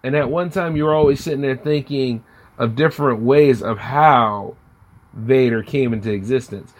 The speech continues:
You read about it, but the scenario played out a lot differently. Y-, you get my drift? Does that make sense? And you see, like, it, it made you realize that this person became an ultra badass.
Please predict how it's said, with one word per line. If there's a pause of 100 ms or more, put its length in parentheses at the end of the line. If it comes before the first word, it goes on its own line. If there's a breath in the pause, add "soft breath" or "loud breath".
(140 soft breath)
You
read
about
it, (220 soft breath)
but
the
scenario
played
out
a
lot
differently. (720)
Y-,
you
get
my
drift?
Does
that
make
sense? (640 loud breath)
And
you
see,
like,
it,
it
made
you
realize
that
this
person
became (120)
an
ultra
badass.